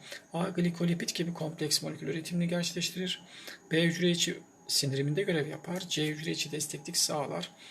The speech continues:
D. E T S sayesinde A T P sentezi gerçekleştirir. E. Organik madde sentezler diyor. E, hücre iskeleti, hücre içi organizasyonu sağlayan, hücreye desteklik, e,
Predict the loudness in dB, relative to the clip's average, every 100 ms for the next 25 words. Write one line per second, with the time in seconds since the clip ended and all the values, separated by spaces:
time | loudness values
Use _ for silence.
0 | -16 -18 -12 2 4 4 2 2 2 2
1 | 2 2 0 0 -2 -4 -2 0 -2 -4
2 | -4 -4 -4 -4 -2 -2 -2 -4 -4 -6
3 | -2 -2 0 0 0 -2 -4 -4 0 0
4 | 0 -2 -4 -4 -4 -6 -6 -8 -8 -12
5 | -16 -14 -12 -14 -14 -6 -4 0 0 0
6 | -2 2 2 2 -2 -2 -2 -2 0 0
7 | 0 -2 -2 -2 -2 -2 -2 0 0 0
8 | 0 -2 -2 0 0 0 -4 -6 -12 -8
9 | -8 -8 -8 0 2 2